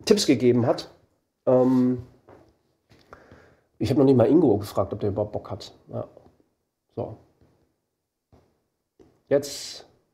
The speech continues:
Andi Strauß, ja, äh, Herrn Taten schreibt gerade, äh, ähm, natürlich, äh, ich hab an, an Andi hab ich gedacht, selbstverständlich.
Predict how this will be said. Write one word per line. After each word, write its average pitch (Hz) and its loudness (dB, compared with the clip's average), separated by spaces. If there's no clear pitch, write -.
Andi 156 6
Strauß, 127 6
ja, 127 4
äh, 135 6
Herrn 127 4
Taten 143 4
schreibt 123 0
gerade, 120 4
äh, 117 4
ähm, 117 0
natürlich, 123 -2
äh, 101 0
ich - 0
hab 151 4
an, 160 8
an 143 4
Andi 143 2
hab 131 2
ich 123 -6
gedacht, 117 -4
selbstverständlich. 110 -6